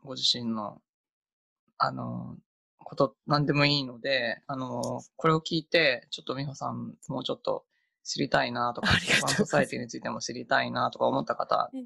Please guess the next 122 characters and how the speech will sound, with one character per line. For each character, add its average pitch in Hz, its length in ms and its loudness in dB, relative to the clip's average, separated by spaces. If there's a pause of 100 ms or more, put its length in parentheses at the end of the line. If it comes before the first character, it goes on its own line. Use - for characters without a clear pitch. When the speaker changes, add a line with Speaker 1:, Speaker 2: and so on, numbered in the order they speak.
(160)
Speaker 1:
ど 180 100 -4
こ 175 100 4
に 135 120 -2
行 120 80 -8
け 127 80 -4
ば 113 120 -4
い 110 60 -8
い 110 40 -18
か - 120 -18
教 127 140 -10
え - 20 -20
て 135 80 -12
い 131 60 -10
た - 80 -6
だ 156 80 -10
け - 100 -20
ま 143 140 -12
す - 60 -20
か？ - 60 -20 (280)
Speaker 2:
は 269 140 -8
い。 240 200 -2
え 294 100 -6
っ - 40 -14
と、 - 80 -8
ジ 196 100 0
ャ - 20 2
パ 320 160 2
ン 349 60 -2
ソ 349 100 2
サ 370 120 6
エ 339 80 8
テ - 100 -2
ィ、 143 180 2
あ 185 140 4
の、 160 360 0
ま 196 120 -2
あ、 - 20 2
先 185 220 4
ほ 214 100 2
ど 208 180 -2
申 - 40 -2
し 220 60 -4
ま 214 80 -2
し - 20 -8
た - 60 -10
け 151 60 2
ど、 - 40 -6
た - 80 -12
く - 60 -10
さ 254 180 6
ん 214 60 4
あ - 20 6
る 277 120 6
ん 190 40 2
で 165 60 0
す - 100 -6
が、 147 220 4
あ 156 40 -6
の、 156 100 -10
北 - 200 2
カ 370 120 4
リ 359 80 4
フ 320 60 2
ォ 349 40 2
ル 330 80 0
ニ 320 80 0
ア 302 40 2
の 285 220 2
ジ 254 80 -2
ャ 240 40 0
パ 240 120 2
ン 247 60 2
ソ 247 100 -4
サ 240 100 2
エ 214 60 4
テ 147 180 -2
ィ、 - 40 -12
テ - 100 -12
ク 233 120 0
ノ 233 100 6
ロ 233 100 8
ジ 226 120 2
ー 233 60 2
関 226 200 0
係 170 100 2
も、 143 280 -4 (140)
あ - 120 -4
の、 156 160 -2
か-、 185 220 2
含 - 220 0
め 165 80 -2
て、 143 240 -2
イ - 60 -4
ノ 180 140 0
ベ 196 100 2
ー 202 40 2
シ 202 80 -4
ョ - 20 -6
ン 196 60 -8
関 208 160 2
係 165 100 -2
も 151 80 -6
含 170 180 -8
め 156 60 -4
て、 - 80 2
い 151 80 2
ろ 180 100 4
ん 240 80 6
な、 277 300 8
あ 220 40 4
の、 226 280 2
イ 220 40 -2
ベ 226 120 2
ン 220 60 -4
ト 208 200 2
を - 60 -4 (240)
開 208 160 -8
催 196 140 -2
し 196 60 -2
て 233 80 -4
ま 196 120 -4
す。 - 160 2